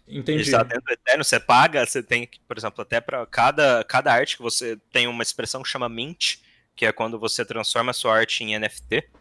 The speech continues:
Speaker 1: Uhum.
Speaker 2: É, toda vez que você vai mintar uma arte, você tem que pagar também até o, o fee, né, que é a, o valor proporcional pra aquela operação, de acordo com a us-,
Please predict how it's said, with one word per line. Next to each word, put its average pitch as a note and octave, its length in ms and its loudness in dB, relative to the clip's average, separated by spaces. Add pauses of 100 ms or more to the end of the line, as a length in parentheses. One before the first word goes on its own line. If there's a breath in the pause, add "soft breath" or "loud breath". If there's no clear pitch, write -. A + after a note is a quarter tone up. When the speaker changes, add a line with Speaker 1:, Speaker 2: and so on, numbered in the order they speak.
(480)
Speaker 1:
Uhum. E3+ 240 0
Speaker 2:
É, A2 280 6
toda A2+ 260 -6
vez B2+ 140 2
que - 60 -8
você - 40 -14
vai B2 140 4
mintar C3 440 2
uma C3 140 2
arte, B2 340 0
você - 80 -8
tem C#3+ 160 -6
que - 60 -20
pagar C#3 340 2
também C3 400 -4
até B2+ 280 0
o, C3+ 200 -2
o B2 140 -6
fee, C3+ 320 -10
né, C#3 220 -6
que - 140 0
é A2+ 80 6
a, A#2+ 280 6
o A#2 140 -4
valor A#2+ 260 0
proporcional C3 840 -2 (320 loud breath)
pra C3 100 4
aquela C#3 240 2
operação, C#3 560 2 (720)
de - 100 -2
acordo A#2+ 480 2
com C3+ 320 0
a B2+ 60 4
us-, B2+ 240 -4